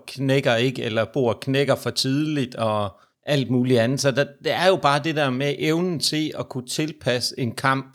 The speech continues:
efter det, der reelt set sker inde i ringen, er jo utrolig vigtigt, og med til at definere, synes jeg, på mange måder en god wrestler. Det der med at kunne tage, gøre noget ud fra, hvad det er, der sker, hvis der er, der sker noget, der afviger fra det, der er aftalt.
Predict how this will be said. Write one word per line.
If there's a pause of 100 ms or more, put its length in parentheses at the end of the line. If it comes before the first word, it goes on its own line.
(200)
efter
det,
der
reelt
set
sker
inde
i
ringen,
er
jo
utrolig
vigtigt,
og
med
til
at
definere,
synes
jeg,
på
mange
måder
en
god
wrestler.
Det
der
med (540)
at
kunne (420)
tage, (340)
gøre
noget
ud
fra,
hvad
det
er,
der
sker, (100)
hvis
der
er,
der
sker
noget,
der
afviger
fra
det,
der
er
aftalt.